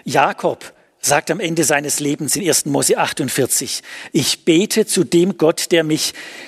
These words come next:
wie ein Hirte mein Leben lang geführt und beschützt hat. Ich bete zu dem Gott, der in aller Not zur Stelle war und mich gerettet hat."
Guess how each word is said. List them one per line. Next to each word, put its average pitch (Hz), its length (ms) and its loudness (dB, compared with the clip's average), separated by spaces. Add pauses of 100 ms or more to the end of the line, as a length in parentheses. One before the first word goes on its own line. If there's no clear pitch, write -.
(200)
wie 180 280 2
ein 214 180 2
Hirte 180 500 2
mein 139 240 0
Leben 170 300 2
lang 147 220 2
geführt 156 520 0
und 147 140 0
beschützt - 520 0
hat. - 260 -6 (720)
Ich - 180 -4
bete 190 320 0
zu 196 140 -2
dem 165 280 4
Gott, 147 260 0
der 151 120 2
in 143 220 -6
aller 185 260 2
Not 160 300 0
zur 175 120 2
Stelle 143 400 0
war 117 240 0 (200)
und 135 160 -2
mich 135 140 0
gerettet - 480 -6
hat." - 220 -12